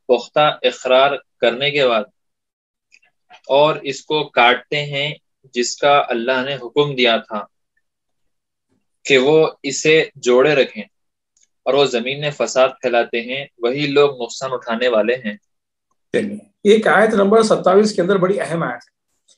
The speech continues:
Speaker 2: ये सबसे असल चीज क्या है मालूम है? अल्लाह सुब्हानहू व तआला फरमा रहे हैं, सबसे अहम चीज इंसान के अंदर क्या है,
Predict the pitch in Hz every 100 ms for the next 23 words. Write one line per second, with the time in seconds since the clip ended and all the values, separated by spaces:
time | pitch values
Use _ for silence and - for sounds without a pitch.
0 | - 208 226 214 254 226 220 202 202 202
1 | 185 170 147 143 147 147 170 175 170 165
2 | 170 135 139 135 135 175 - _ _ _
3 | - 285 - 339 - 202 196 - 127 -
4 | - _ _ _ _ _ 165 180 202 208
5 | 233 220 214 185 165 160 151 156 175 190
6 | - _ _ _ 175 175 202 220